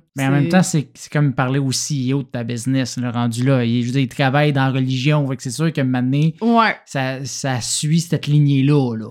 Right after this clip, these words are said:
Speaker 2: Ouais. En quatre cent trente-deux, euh, Patrick est renvoyé en Irlande par le pape Célestin Premier pour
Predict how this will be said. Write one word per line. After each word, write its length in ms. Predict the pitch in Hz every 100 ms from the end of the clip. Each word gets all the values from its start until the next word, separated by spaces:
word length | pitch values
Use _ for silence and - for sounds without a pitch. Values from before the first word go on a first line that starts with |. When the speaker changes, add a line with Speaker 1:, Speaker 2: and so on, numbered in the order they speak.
| -
Speaker 2:
Ouais. 180 | 202 214 - - - - -
En 220 | 214 220 214
quatre 180 | 262 269
cent 120 | 330
trente-deux, 720 | 359 - 233 208 196 226 277 277
euh, 200 | 214 196
Patrick 440 | 196 190 254 254
est 200 | 233 208
renvoyé 640 | 185 214 240 247 196 254 -
en 160 | 196
Irlande 480 | 185 180 196 226 220
par 180 | 247 294
le 140 | 262
pape 320 | 196 - 220 -
Célestin 500 | - 196 185 - 214
Premier 420 | - 175 180 233
pour 320 | 240 247 247